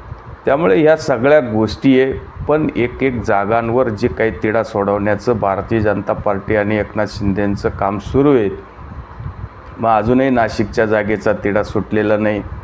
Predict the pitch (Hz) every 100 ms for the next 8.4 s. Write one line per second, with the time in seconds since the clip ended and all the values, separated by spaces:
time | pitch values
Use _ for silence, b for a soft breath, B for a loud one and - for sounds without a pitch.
0 | - - - - - - 107 110 107 -
1 | 104 110 110 107 110 107 101 110 107 120
2 | 123 123 120 - - - - 95 113 113
3 | 110 104 101 101 - 104 104 98 101 110
4 | 110 - 135 151 143 135 131 107 104 98
5 | 110 - 107 110 107 104 98 107 95 107
6 | 104 101 107 - 113 107 104 - - -
7 | - - 98 104 - 107 101 - 98 90
8 | 104 107 107 113